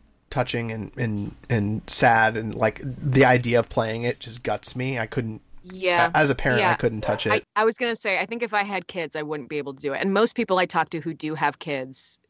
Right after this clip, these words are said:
Speaker 2: say they can't play that game. And,
Speaker 1: Yeah.
Speaker 2: and that makes sense. I mean, it really is.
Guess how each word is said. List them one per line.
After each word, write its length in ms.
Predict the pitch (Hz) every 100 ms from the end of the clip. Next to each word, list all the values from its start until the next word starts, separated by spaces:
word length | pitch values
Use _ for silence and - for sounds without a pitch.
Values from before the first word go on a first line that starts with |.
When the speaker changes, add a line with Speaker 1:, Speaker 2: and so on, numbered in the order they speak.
| - -
Speaker 2:
say 220 | - 151
they 120 | 131
can't 340 | 120 131 - -
play 180 | - -
that 120 | -
game. 260 | - - 151 _
And, 180 | 160 131
Speaker 1:
Yeah. 120 | 110
Speaker 2:
and 80 | 196
that 100 | 226
makes 160 | 240 -
sense. 300 | 277 180 -
I 60 | 196
mean, 160 | 202
it 100 | 190
really 380 | 175 202 202 175
is. 280 | 175 170